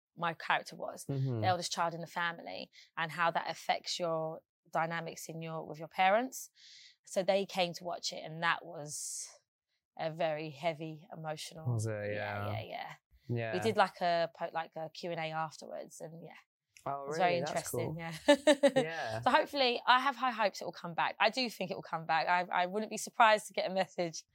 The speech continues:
Speaker 2: Yeah,
Speaker 1: saying it's
Speaker 2: fingers
Speaker 1: back again, yeah.
Speaker 2: crossed. That'd be
Speaker 1: <laughs>
Speaker 2: really cool.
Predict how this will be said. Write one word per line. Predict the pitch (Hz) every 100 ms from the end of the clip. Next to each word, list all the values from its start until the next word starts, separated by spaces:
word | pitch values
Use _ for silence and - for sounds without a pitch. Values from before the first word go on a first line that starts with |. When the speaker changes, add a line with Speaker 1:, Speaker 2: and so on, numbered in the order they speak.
| -
Speaker 2:
Yeah, | 135 185 185
Speaker 1:
saying | 190 170
it's | 175
Speaker 2:
fingers | 170 -
Speaker 1:
back |
again, | 151 151 -
yeah. | -
Speaker 2:
crossed. | 180 - - _ - -
That'd | 160 151
be | 135
Speaker 1:
<laughs> | 135
Speaker 2:
really | 123
cool. | 123 151 135 107 110